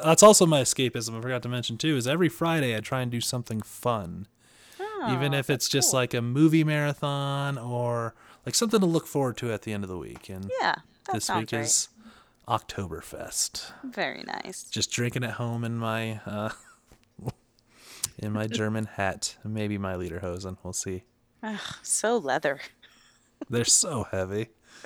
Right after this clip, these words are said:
Speaker 1: Yeah. <laughs> All right, I
Speaker 2: Well,
Speaker 1: think
Speaker 2: very
Speaker 1: that'll
Speaker 2: cool.
Speaker 1: wrap it up.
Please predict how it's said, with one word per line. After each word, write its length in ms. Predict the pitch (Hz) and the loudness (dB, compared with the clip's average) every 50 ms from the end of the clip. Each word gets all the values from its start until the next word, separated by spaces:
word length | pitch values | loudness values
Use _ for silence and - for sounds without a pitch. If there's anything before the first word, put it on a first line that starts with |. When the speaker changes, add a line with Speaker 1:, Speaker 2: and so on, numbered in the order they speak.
| 247 - - | -8 -6 -4
Speaker 1:
Yeah. 260 | - 120 117 - - - - - - - - _ - | -4 0 4 4 4 4 2 -8 -12 -12 -12 _ -2
<laughs> 20 | 247 - - - 233 247 - - - - - - _ _ _ - - - - - - - - - - - - - - - _ _ _ _ _ _ _ _ - | -2 -2 -2 2 0 0 0 0 -4 -4 -4 -4 _ _ _ -20 -20 -18 -16 -16 -14 -14 -14 -16 -16 -18 -18 -20 -20 -20 _ _ _ _ _ _ _ _ -8
All 140 | 110 113 123 | -4 -2 0
right, 100 | 139 160 | 2 4
I 40 | 156 | 4
Speaker 2:
Well, 80 | 143 | 4
Speaker 1:
think 140 | 117 156 160 | 2 2 2
Speaker 2:
very 80 | 156 156 | 4 4
Speaker 1:
that'll 160 | 160 151 143 | 4 4 4
Speaker 2:
cool. 100 | 135 135 | 4 4
Speaker 1:
wrap 260 | 139 139 139 135 - | 4 4 2 0 0
it 100 | 135 127 | -2 -2
up. 300 | 127 117 113 110 110 - | 0 0 0 -2 -4 -6